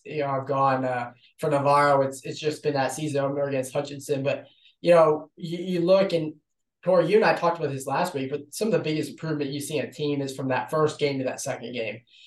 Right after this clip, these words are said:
And I think we're gonna see that more so when you have that bye week, uh, in Navarro's case, especially between, you know, the kind of the really tough one-sided loss, uh, to now playing a, a really good opponent. Uh,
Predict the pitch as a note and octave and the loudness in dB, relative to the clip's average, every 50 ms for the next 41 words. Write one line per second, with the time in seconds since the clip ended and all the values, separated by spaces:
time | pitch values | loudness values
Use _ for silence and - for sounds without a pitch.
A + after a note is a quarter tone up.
0 | - - - C#3+ D#3 D3+ A3 A3 G#3+ G#3 G#3 F#3 E3+ D3 C#3+ - - - C#3+ C#3+ | -14 -6 -4 -2 2 4 4 4 6 6 6 6 6 4 4 2 -2 -4 -2 0
1 | C#3+ C#3 - - - E3+ D#3 D3+ D#3+ F3+ G3+ A#3+ B3 A3+ - - - D3+ D#3+ D3+ | 0 0 0 -2 -6 -10 -10 -6 -2 2 4 4 4 4 4 2 2 4 4 6
2 | C#3+ D3 D3 D3 D3 D#3+ E3 D#3+ D#3+ C#3+ B2+ - - - C#3+ C#3 C#3 C#3 C3 A#2+ | 4 2 2 0 0 0 0 0 2 0 0 -2 -2 -2 -2 0 0 -2 -4 -8
3 | A#2+ A2+ A2 - - _ _ _ _ - _ - C3 B2 A#2+ B2 B2+ C#3+ D3 C#3+ | -12 -14 -16 -18 -20 _ _ _ _ -20 _ -6 -4 -2 -2 -2 -2 -2 -2 0
4 | C3 B2 D3+ D3+ D#3 D#3 D3 C3 B2+ - - - B2+ G#2 A2 G#2+ - - - - | 0 4 4 6 6 6 6 4 2 0 -2 -6 -6 -6 -6 -6 -10 -12 -10 -6
5 | - D3+ C#3+ - - - C3 A#2+ A2+ A#2 B2+ C#3 - - D3 D3 C3+ C3+ C3+ C3 | -2 -2 -2 -2 -2 -4 -6 -6 -8 -8 -10 -10 -8 -4 -2 -2 0 0 -2 -4
6 | B2+ - - - - _ _ - C3+ C3+ C3 C3 B2+ B2+ C3 C#3 C#3 C3+ C3 B2+ | -6 -8 -14 -20 -20 _ _ -6 -2 2 4 4 4 4 2 2 0 2 0 0
7 | - - - _ _ _ - - D#3+ E3 F3+ F3 E3+ D#3+ D3+ D3+ E3+ E3 D#3+ D3 | -2 -6 -14 _ _ _ -16 -10 -6 -4 -2 0 2 2 4 6 6 6 6 4
8 | - - - E3+ E3 D#3+ D#3+ - D#3 C#3+ D3+ D#3+ D#3+ - - D#3+ D#3+ D#3 D3 C#3 | 0 -2 0 2 4 4 2 0 -2 -2 0 0 0 -2 -2 0 0 0 0 -2
9 | C3+ C3 C#3+ D3 D3 D3+ D3 C#3+ C3+ C3 - - - - _ _ _ _ _ _ | -2 -2 -2 0 2 2 2 0 0 -2 -4 -8 -14 -18 _ _ _ _ _ _
10 | - D3 C#3+ C3+ C3 C3 B2+ - - - D3+ D3 D3 D3 D3+ D#3 D3+ D3+ - F3 | -10 -6 -2 0 0 0 -2 -4 -8 -10 -8 -4 -2 0 2 0 0 0 0 0
11 | E3 D#3 D3 D3 D3 D3 C#3+ C3+ - - D3 C#3 - - - D#3 C#3 C3+ D#3 E3 | 0 2 2 0 0 0 -2 -2 -2 -4 -6 -6 -6 -8 -10 -12 -8 -4 -2 -2
12 | E3 D#3 D3 D#3 D3 C#3+ - - - F3 D#3+ E3 E3+ F3 F3 F3 - - _ _ | 0 0 0 2 2 2 2 0 2 4 4 6 6 4 4 2 -4 -16 _ _
13 | _ _ _ _ - D#3+ D#3 D3 C#3+ C3 | _ _ _ _ -4 -2 0 0 0 0